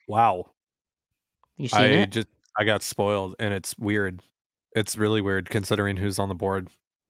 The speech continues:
Speaker 1: So
Speaker 2: Is it
Speaker 1: I'm
Speaker 2: receiver?
Speaker 1: surprised.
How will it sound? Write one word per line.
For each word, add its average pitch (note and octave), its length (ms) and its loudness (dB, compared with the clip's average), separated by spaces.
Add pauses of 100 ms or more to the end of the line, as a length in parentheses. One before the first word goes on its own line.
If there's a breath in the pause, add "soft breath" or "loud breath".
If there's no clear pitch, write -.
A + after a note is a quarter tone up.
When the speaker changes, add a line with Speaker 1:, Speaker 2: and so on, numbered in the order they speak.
(280)
Speaker 1:
So G#2 360 -2 (2500)
Speaker 2:
Is A2+ 160 4
it C#3 60 4
Speaker 1:
I'm C3 60 2
Speaker 2:
receiver? C3+ 360 4
Speaker 1:
surprised. A2+ 380 4